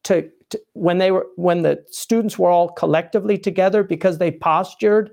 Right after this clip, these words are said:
about not wanting to, you know, "Oh, you know, I'm, I'm, I don't need this, uh, this knowledge." But he said when he got them in private, they were dying to read. They wanted literacy. And, and, and that gets back to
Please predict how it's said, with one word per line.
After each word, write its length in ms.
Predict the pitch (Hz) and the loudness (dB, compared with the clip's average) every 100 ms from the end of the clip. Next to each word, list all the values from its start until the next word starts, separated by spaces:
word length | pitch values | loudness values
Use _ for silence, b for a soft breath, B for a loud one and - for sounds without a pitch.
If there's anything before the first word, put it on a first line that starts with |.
| b b b - | b b b -4
about 360 | 143 170 - | -2 0 -2
not 240 | 170 165 175 | -2 -2 0
wanting 380 | 170 175 170 160 | 0 0 -2 -2
to, 280 | 175 147 180 | 0 0 0
you 100 | 175 | 0
know, 100 | 160 | 2
"Oh, 460 | 160 151 151 147 _ | 2 2 0 -6 _
you 100 | 160 | -4
know, 80 | 160 | -2
I'm, 240 | 156 170 240 b b b | -2 -4 -10 b b b
I'm, 160 | - - | -8 -6
I 140 | 151 170 | -4 -2
don't 180 | 170 165 | -2 -2
need 220 | 156 151 | -4 -2
this, 340 | 143 131 - _ - | -4 -4 -12 _ -4
uh, 340 | 69 - - - _ _ _ | -2 -2 -6 -10 _ _ _
this 220 | - 131 151 | -6 -4 -2
knowledge." 460 | 147 147 156 - | -2 0 -2 -4
But 120 | 180 | -4
he 60 | 175 | -2
said 260 | 165 220 190 | -2 -2 0
when 120 | 190 | 0
he 100 | 185 | 0
got 300 | 208 233 254 | 0 0 0
them 120 | 226 | -2
in 180 | 202 160 | -2 -4
private, 680 | - 180 175 190 143 135 - _ _ _ | -4 -2 0 0 -2 -6 -8 _ _ _
they 100 | 170 | 0
were 280 | 180 170 165 - | 2 0 -2 0
dying 580 | 165 170 180 165 135 135 | 0 2 0 -2 -4 -8
to 140 | - | -8
read. 420 | - - - 143 - _ _ _ _ _ | -6 -6 -8 -12 -20 _ _ _ _ _
They 140 | 156 | 0
wanted 560 | 156 151 165 180 170 143 | 2 0 0 0 -2 -2
literacy. 760 | 151 - - - - - - - | -2 -2 -2 -4 -6 -6 -8 -8
And, 180 | 156 175 - | -6 -6 -2
and, 200 | 170 180 | -2 -2
and 180 | 156 170 | -2 0
that 320 | 202 240 240 | 0 -2 -2
gets 240 | 196 165 - | -2 -2 -2
back 400 | 170 156 160 - | -2 -2 -4 -2
to 420 | 165 156 143 139 | 0 2 0 -2